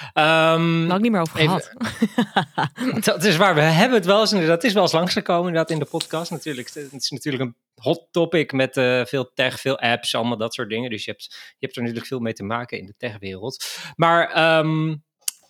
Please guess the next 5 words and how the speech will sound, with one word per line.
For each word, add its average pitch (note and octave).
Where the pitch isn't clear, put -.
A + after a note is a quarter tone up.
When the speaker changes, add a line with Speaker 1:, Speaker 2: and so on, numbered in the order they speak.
Speaker 1:
na C#3
dating D3
apps -
voor C#3
religieuzen, C#3